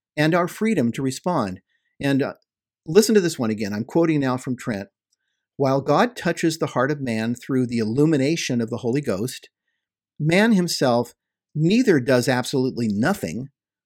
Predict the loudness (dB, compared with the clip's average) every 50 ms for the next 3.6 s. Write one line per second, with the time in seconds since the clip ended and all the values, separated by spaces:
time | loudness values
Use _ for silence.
0 | _ _ -4 -2 -2 -2 -2 -4 -6 -4 -4 -4 -4 -4 -4 -6 -6 -6 -8 -10
1 | -12 -12 -10 -8 -8 -8 -8 -8 -10 -10 -8 -10 -10 -12 _ _ _ _ _ _
2 | _ _ _ _ _ -4 -2 -2 -2 -2 -4 -4 -2 -2 -2 -4 -4 -4 -4 -4
3 | -4 -6 -6 -6 -6 -6 -6 -4 -4 -6 -6 -6